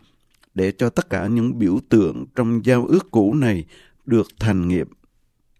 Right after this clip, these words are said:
Như vậy, luật pháp hay toàn thể Kinh Thánh và đặc biệt là các điều răn của Chúa là tốt lành. Chúa truyền điều răn của Chúa cho Israel như gương soi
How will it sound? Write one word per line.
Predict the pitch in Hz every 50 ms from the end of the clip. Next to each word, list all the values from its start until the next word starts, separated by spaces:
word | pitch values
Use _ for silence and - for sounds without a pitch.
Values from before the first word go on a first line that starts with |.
| _ _ _ _ _ _ _ _ _ _ _ _ _ -
Như | 107 120 110
vậy, | 101 107 82 60 - _ _ _ _ _ _ _ _ _ _ _ _
luật | - 110 - -
pháp | - - 135 135 156 190 - _ _ _ _ _ _ _ _
hay | - - 160 160
toàn | 160 - 135 120 110 104 98 -
thể | 117 104 95 110 120 139
Kinh | - - 160 147 147
Thánh | 135 135 139 139 170 240 - _ _ _ _ -
và | 117 117
đặc | 104 104 110 110 -
biệt | 123 120 117 110 104 - - - - _
là | - 95 98
các | - 135 151
điều | 147 135 117 104 90 90 78 85
răn | 113 123 127 123 117
của | - 101 90 - -
Chúa | - 117 113 117 135 160
là | 165 139 104 82 - _
tốt | - 120 147 - -
lành. | 120 110 95 82 73 - _ _ _ _ _ _ _ _ _ _ _ _ _ _ _
Chúa | - 147 180 202 -
truyền | - 135 123 117 113 113 113
điều | 117 117 110 107
răn | 147 160 160 143
của | 123 110
Chúa | 104 - 135 135 151 175 190 190 -
cho | - 147 139 135 -
Israel | - 127 123 - - 131 123 123 123 123 123 123 123 117 - - _ _ _ _ _ _
như | - 139 139 139 135 -
gương | 135 139 139 135 135 -
soi | - - 135 127 127 123 117